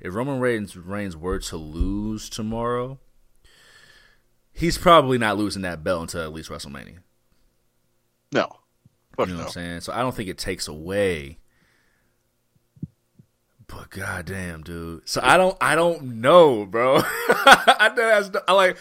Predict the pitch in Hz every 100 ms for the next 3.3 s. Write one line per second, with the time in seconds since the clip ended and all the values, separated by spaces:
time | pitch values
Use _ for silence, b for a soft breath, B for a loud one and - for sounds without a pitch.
0 | B - 220 220 190 - 190 170 151 143
1 | 147 160 147 147 147 123 - 156 156 -
2 | 123 117 117 110 123 113 92 90 - 127
3 | 147 104 90